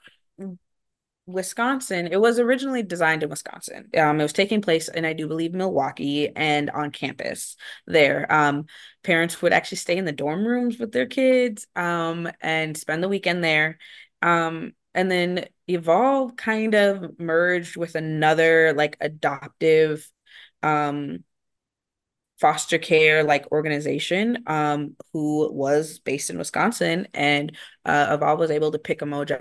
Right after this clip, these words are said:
up, and we picked Umoja up, I wanna say, like,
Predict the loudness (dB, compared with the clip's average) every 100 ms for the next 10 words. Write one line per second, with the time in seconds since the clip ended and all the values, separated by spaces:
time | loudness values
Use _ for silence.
0 | 0 -2 -2 -10 -6 -4 -6 -8 _ -6
1 | -2 0 2 2 2 0 0 _ _ _
2 | _ _ _ _ _ _ _ _ -6 -2
3 | 0 -2 -2 -4 -4 -2 2 2 2 2
4 | 2 0 -4